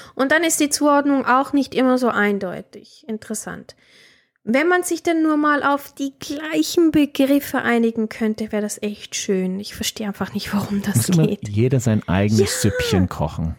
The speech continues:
Speaker 1: Immer seinen eigenen Mist schaufeln hier, als hätten die alle irgendwie fünfzig Hühner und
Speaker 2: Ich nenne es Zahlungstoken.
Speaker 1: <laughs> Ja.
Speaker 2: Darum nenne ich es E-Geld-Token. Bam. <laughs>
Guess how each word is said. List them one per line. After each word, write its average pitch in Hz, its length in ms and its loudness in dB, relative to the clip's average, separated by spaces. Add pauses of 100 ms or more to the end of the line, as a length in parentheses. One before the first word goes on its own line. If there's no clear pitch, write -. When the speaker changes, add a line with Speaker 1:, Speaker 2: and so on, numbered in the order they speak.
Speaker 1:
Immer 392 160 2
seinen 370 240 0
eigenen 330 720 2
Mist - 360 0
schaufeln 294 640 2
hier, 214 260 2
als 214 160 -2
hätten 262 200 -6
die 269 60 -4
alle 269 180 0
irgendwie 262 180 -2
fünfzig 285 480 -6
Hühner 240 480 0
und 208 180 -4
Speaker 2:
Ich 120 220 0
nenne 123 320 2
es - 220 0
Zahlungstoken. 110 1040 2
Speaker 1:
<laughs> - 0 -
Ja. 85 80 -4 (680)
Speaker 2:
Darum - 280 2
nenne 104 260 4
ich 107 320 0
es 95 380 0
E-Geld-Token. 90 1000 0 (140)
Bam. 80 460 -2 (460)
<laughs> 370 140 4